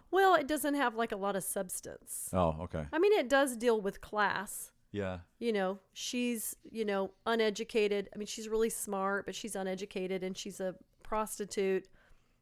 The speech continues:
Speaker 1: And then he's really rich. I mean, it's kinda like the fairy tale. He rescues her from, you know, being a, a streetwalker or whatever. Um, but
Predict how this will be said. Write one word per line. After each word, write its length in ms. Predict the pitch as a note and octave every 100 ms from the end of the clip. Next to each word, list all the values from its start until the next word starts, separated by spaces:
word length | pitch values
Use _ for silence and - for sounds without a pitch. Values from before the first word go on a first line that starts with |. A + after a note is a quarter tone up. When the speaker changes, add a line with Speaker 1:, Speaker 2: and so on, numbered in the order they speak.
| -
Speaker 1:
And 140 | G3 G3+
then 100 | G3+
he's 380 | G3 A#3+ G#3+
really 260 | G#3+ G#3 G3+
rich. 500 | F#3 G3 G3+ G3 -
I 60 | B3+
mean, 140 | D4+
it's 160 | D#4+ -
kinda 180 | F4
like 220 | D#4+ C#4+ -
the 80 |
fairy 400 | C4 A3 G3+ G#3+
tale. 580 | G3 A3 G3+ G3+ G3+ F#3+ - - _ _ _ _ _
He 220 | B3+ A#3+
rescues 640 | G#3 G#3+ - - A3+ G3+
her 420 | - G3 G3 G3
from, 720 | F#3+ - F3 F3 F3 F3 E3+ E3 _ _ _ _ _ _ _ _ -
you 160 | G3 F#3+
know, 200 | F3+ F3
being 280 | F#3+ F#3+
a, 160 | F3+ F3+ - _ _
a 60 | F#3+
streetwalker 720 | F#3 - G#3+ G#3+ F#3+ F#3+ F#3 G3+ G3 G3 G3
or 160 | F#3+ F#3+
whatever. 720 | F3+ F3+ F#3 F#3 F#3 F#3 F3 - _ _ _
Um, 520 | - F#3 E3 C#3 - - _ _ _ _ _ _ _ _ _ _
but 640 | F3 G#3+ G#3+ G3 - -